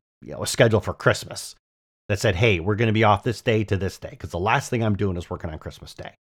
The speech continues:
Right? It's, it is okay for you to respect your boundaries and respect your time.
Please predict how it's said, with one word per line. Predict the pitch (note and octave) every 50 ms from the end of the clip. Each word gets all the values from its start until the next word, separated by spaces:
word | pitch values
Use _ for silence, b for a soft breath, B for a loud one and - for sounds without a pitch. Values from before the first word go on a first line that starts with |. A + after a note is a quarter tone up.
| _ _ _ _ _ -
Right? | - - -
It's, | - F#2 - - -
it | G2+ F#2+ F2
is | E2+ - -
okay | - A#2+ B2 - - B2+ A#2+ G#2+
for | - G#2
you | G2+ G2
to | F#2 F#2+
respect | F2+ - - - F2+ - -
your | F#2 D#2
boundaries | D#2 D#2+ D2+ D2 C#2+ - - - - - _ _ _ _ _ _ _ _ _ _ _ _ _ _ _ _ _ _ -
and | A#2+ A#2 A#2+ G#2+
respect | F#2 F2 - - E2+ - - F2
your | D2+
time. | - G2 E2+ - - -